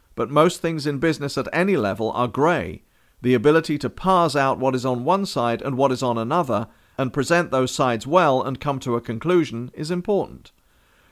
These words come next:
"Clarity in communications is also vital," said Mark. "You can't expect people to do what you want them to do and to get better each day unless there is clarity."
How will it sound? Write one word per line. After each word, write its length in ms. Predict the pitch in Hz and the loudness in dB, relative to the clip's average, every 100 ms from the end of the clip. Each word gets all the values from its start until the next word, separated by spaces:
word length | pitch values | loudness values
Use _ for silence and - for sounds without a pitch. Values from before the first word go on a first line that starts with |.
| - | -4
"Clarity 460 | 131 127 123 147 | 0 2 2 0
in 100 | 135 | -2
communications 760 | 131 139 151 151 156 151 165 160 | -2 0 0 2 0 0 -2 -6
is 120 | 160 | -4
also 440 | 160 208 202 127 | 2 2 2 2
vital," 400 | 107 113 107 - | 2 0 -2 -6
said 240 | 104 113 104 | -4 -4 -4
Mark. 440 | 110 92 71 _ _ _ _ - | -4 -4 -6 _ _ _ _ -10
"You 80 | |
can't 260 | 127 170 180 | -2 0 0
expect 440 | 180 - 143 101 | -2 0 -2 0
people 260 | 156 147 131 | -2 -2 -2
to 80 | 127 | -2
do 220 | 123 147 | 0 2
what 180 | 131 135 | 2 2
you 80 | 127 | 2
want 200 | 127 110 | 0 0
them 100 | 120 | -8
to 100 | 110 | -2
do 420 | 185 170 135 135 _ - | 2 2 2 -4 _ -12
and 100 | 120 | -6
to 80 | 139 | 0
get 220 | 143 107 | 0 2
better 280 | 147 143 143 | 0 0 -2
each 340 | 139 131 - | -4 -4 -2
day 320 | 180 170 131 | 2 2 0
unless 360 | - 160 185 175 | -2 0 0 0
there 220 | - 117 | -2 -2
is 100 | 120 | -2
clarity." 640 | - 165 147 131 - - | -2 -2 0 -2 -8 -12